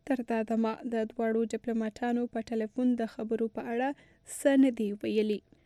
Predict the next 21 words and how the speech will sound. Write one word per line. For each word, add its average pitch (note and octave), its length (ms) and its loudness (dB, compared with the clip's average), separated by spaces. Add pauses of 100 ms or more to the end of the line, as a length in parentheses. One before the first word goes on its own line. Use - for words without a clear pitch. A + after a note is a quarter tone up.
(160)
شمالي D4 400 8
کوریا D4+ 460 4
کال B3+ 260 2
دوه B3 140 4
زره A#3+ 240 4
اوولسم A3+ 600 2
کې A3+ 280 -4
خپل G#3+ 300 -2
اټومي A3+ 460 -2 (140)
او A#3 120 -2
میزایل A3 640 -2
جوړولو G#3+ 640 -2
پروګرامونو G#3+ 580 -4
ته C4 220 -8
پام D4+ 180 0
وکړو G3+ 380 -2 (340)
او G#3+ 140 -2
تیره G#3+ 320 -2
میاشت G#3+ 280 -4
یې A#3 180 -2
یو A3+ 140 -2